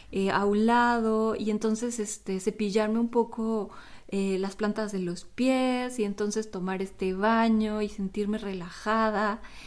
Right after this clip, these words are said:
sentirme, eh, pues como apapachada por mí, de cierta manera. Me encanta este ritual, me encanta, en realidad es algo que no hago tan seguido, a lo mejor es una vez cada dos meses,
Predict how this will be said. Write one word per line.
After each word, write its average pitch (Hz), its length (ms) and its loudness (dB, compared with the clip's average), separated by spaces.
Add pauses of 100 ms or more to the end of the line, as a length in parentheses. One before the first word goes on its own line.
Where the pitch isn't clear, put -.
(220)
sentirme, 220 1040 2
eh, 180 440 -4 (240)
pues - 140 -12
como 196 180 2
apapachada 277 840 -2
por 202 200 -2
mí, 220 380 4 (140)
de 190 100 0
cierta 220 320 -2
manera. 196 560 0 (320)
Me 233 160 8
encanta 262 840 4
este 240 260 -2
ritual, 202 500 -4
me 208 180 0
encanta, 233 720 0
en 208 180 -2
realidad 202 480 0
es 240 200 -4
algo 226 260 0
que 202 140 -4
no 208 320 2
hago 220 280 0
tan 185 280 -4
seguido, 208 560 -2
a 240 40 0
lo 208 120 -2
mejor 208 600 -2
es 208 200 -4
una 208 320 -2
vez 202 240 -4
cada 196 360 -4
dos 196 420 -4
meses, 190 560 -4